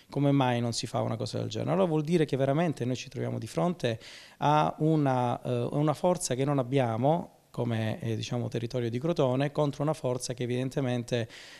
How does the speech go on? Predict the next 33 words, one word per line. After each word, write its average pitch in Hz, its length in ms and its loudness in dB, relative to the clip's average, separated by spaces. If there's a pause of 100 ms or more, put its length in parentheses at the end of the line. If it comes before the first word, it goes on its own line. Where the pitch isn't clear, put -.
eh, 117 180 0
vuole 147 280 4
tenere 143 360 2
questo 120 220 -4
territorio 120 360 0
in 110 80 -2
un 107 120 -2
angolo. 101 440 -6 (320)
Io 202 120 2
penso 180 280 4
che 139 240 4
la 135 140 2
sinergia 127 960 0
sia 127 180 -2
la 123 120 -2
vera, 120 520 0
ehm, 113 460 -4
strada 139 400 2
per 120 140 -2
uscire 117 340 -2
da 110 100 -2
questa, 113 640 -4
da 120 120 -6
questa 117 260 -6
crisi, 110 320 -8
però 185 160 0
deve 175 140 2
essere 147 220 0
una 147 100 0
sinergia 143 420 0
non 135 160 0
solo 127 340 2
di 123 280 -2